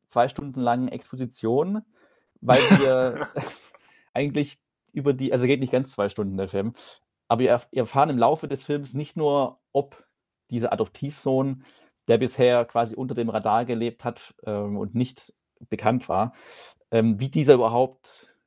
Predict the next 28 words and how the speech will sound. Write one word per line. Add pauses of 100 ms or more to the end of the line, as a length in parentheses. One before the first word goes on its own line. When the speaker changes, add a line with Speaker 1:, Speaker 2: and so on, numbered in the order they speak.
(340)
Speaker 1:
zum
Adoptivsohn,
Sohn
wurde,
was
der
die
letzten
Jahrzehnte
erlebt
hat. (560)
Und (140)
er
kriegen
so
seine
Geschichte
nochmal
nacherzählt,
auch
die
von (340)
dem
Milliardärsvater,
was
da
passiert
ist.